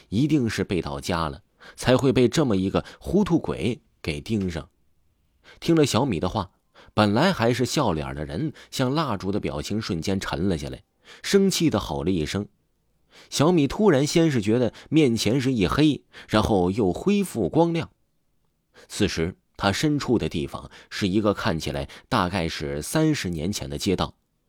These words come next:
一个瘦弱的女孩正哭喊着拉着一个应该是她妈妈的女人，此刻好像是叫她别扔下自己。小米觉得很奇怪，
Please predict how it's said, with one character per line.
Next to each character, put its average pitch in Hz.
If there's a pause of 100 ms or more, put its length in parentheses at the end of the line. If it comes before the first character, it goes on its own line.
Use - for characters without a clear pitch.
(340)
一 147
个 151
瘦 143
弱 131
的 117
女 87
孩 87 (220)
正 127
哭 220
喊 76
着 95 (180)
拉 107
着 82
一 76
个 71 (180)
应 113
该 104
是 101
她 85
妈 110
妈 104
的 80
女 69
人， 67 (1300)
此 -
刻 139
好 92
像 110
是 101
叫 92
她 80
别 110
扔 139
下 98
自 -
己。 - (800)
小 90
米 90
觉 87
得 82
很 73
奇 82
怪， 80